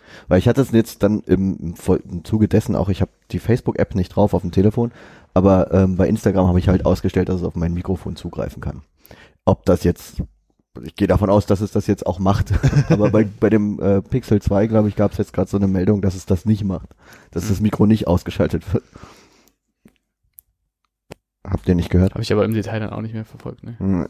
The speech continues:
Speaker 1: na, ich hab's mir auch nicht genau angeguckt. Kann mich nur an die Meldung erinnern.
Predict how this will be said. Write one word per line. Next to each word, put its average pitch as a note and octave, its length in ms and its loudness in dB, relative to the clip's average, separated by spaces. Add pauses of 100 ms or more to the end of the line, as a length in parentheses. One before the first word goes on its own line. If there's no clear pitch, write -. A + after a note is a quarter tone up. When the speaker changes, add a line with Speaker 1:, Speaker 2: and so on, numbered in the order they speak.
Speaker 1:
na, G2 220 2
ich G#2 100 4
hab's - 160 -2
mir G#2+ 80 4
auch G2 60 4
nicht G#2 120 0
genau E2+ 220 4
angeguckt. F2 440 -2 (100)
Kann F#2+ 120 -4
mich F#2 120 -4
nur G2 80 2
an F2+ 60 2
die F2+ 80 0
Meldung F2+ 300 0
erinnern. F2+ 380 -8